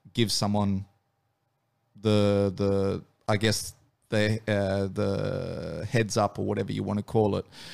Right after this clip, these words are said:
And then obviously the next exchange, I kinda go, "Okay, does it equal out now, or, or are we edging more towards another person?" Um, like, as you're watching a fight unfold,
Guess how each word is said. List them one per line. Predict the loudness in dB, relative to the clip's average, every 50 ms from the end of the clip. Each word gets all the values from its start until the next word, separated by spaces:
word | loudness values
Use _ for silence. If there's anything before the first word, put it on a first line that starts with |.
| -18 -20 -20 -20 _ _
And | 0 2 4
then | 4 6 6 4 4 2 2 2
obviously | 2 2 2 0 -2 -2 -2
the | 0 2
next | 2 2 2 0 -4
exchange, | -4 -4 -2 -2 0 0 0 0 -2
I | -4
kinda | -2 -2 -2 -2
go, | 0 0 2 0
"Okay, | 0 0 -2 -4 0
does | 0 0 0
it | 0 0
equal | 0 -2 -2 -2 -2 0 2
out | 2 2 2 0
now, | 0 0 2 0
or, | 0 0 0 -2 0
or | 0 2 2 2 2 2 0 -2 -2 -2
are | -2 0
we | 0 0 0 -2
edging | -2 -2 0 0
more | 2 2 2 2 0
towards | -2 -4 -2 0 0 0 0 0 -2
another | 0 -2 -2 -2 -2
person?" | 0 2 2 4 4 2 0 -2 -2 -4 -8 -18 -20 -20 -20 -20 _ _ 2
Um, | 2 4 4 4 2 0 2
like, | 2 2 2 2 0 -6 -18 _ _ _ _ _ 2
as | 2 2 4 4 6
you're | 8 10 10 10 10
watching | 8 4 2 0 -2 -2 -4
a | -4
fight | -4 0 0 0 0 0 -2 0
unfold, | 0 0 0 -2 -2 -2 -2 0 0 -2 -4 -6